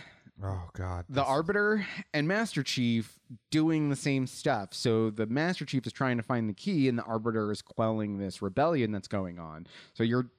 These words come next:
Speaker 2: constantly fighting Covenants, which is probably my first gripe in the game. Not
Speaker 1: It's
Speaker 2: that I
Speaker 1: just terrible,
Speaker 2: Y-,
Speaker 1: dude.
Speaker 2: yeah, like, not that I wanted to kill, you know, Marines and humans as the Arbiter, but I, I would have liked to have another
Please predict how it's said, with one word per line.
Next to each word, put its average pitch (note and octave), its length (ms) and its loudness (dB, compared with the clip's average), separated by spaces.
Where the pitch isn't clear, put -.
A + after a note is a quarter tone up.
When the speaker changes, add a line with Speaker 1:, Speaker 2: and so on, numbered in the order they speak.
Speaker 2:
constantly B2 500 2
fighting A2 380 2
Covenants, G2+ 580 -4
which A#2+ 180 0
is A#2+ 60 0
probably D3+ 800 4
my A#2 140 2
first - 460 -2
gripe E2+ 480 -6
in A2 180 0
the A2 60 -2
game. G2 540 -6
Not C#3 180 2
Speaker 1:
It's D3 80 -4
Speaker 2:
that F3 100 2
I D#3+ 80 4
Speaker 1:
just - 280 -6
terrible, F#2 960 -4
Speaker 2:
Y-, F#2 80 -2
Speaker 1:
dude. F2 320 -2
Speaker 2:
yeah, F3 180 2
like, D3 240 -2
not F#3 220 0
that B3 80 2
I A#3+ 60 2
wanted E3+ 640 0
to G#3 200 -2
kill, G3 600 2
you D#3 120 2
know, C#3+ 100 4
Marines E3+ 580 4
and C3+ 140 4
humans A#3+ 680 0
as F3+ 200 0
the F#3 80 2
Arbiter, G#3 480 0
but D#3+ 100 2
I, C#3 140 2
I D3+ 80 4
would D#3 120 4
have D3 100 0
liked D#3 280 2
to F#3 80 2
have E3 220 2
another B2+ 640 4